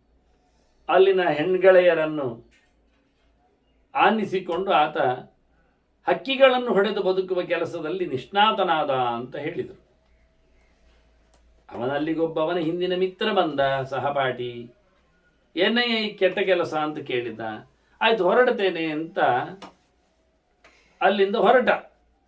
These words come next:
ಆದ್ರೆ ಬಂದವನೇನೋ ಹೋಗಿ ಆಯ್ತು, ಅವನು ಯಾರೋ ಏನೋ. ಇವ ಹೋದವನು ಒಂದು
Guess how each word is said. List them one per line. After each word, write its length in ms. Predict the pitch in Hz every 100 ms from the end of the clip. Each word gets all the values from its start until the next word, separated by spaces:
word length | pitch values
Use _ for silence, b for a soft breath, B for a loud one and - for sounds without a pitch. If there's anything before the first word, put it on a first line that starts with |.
| _ -
ಆದ್ರೆ 240 | 151 180 160
ಬಂದವನೇನೋ 680 | 151 214 233 240 233 240
ಹೋಗಿ 280 | 226 226 214
ಆಯ್ತು, 440 | 214 208 - 135 -
ಅವನು 180 | 147 156
ಯಾರೋ 280 | 151 170 180
ಏನೋ. 400 | 160 156 135 b b _ _ - _ _ _ _ _ _ _ -
ಇವ 160 | 208 254
ಹೋದವನು 580 | 214 240 233 226 240 240
ಒಂದು 640 | 220 202 185 175 165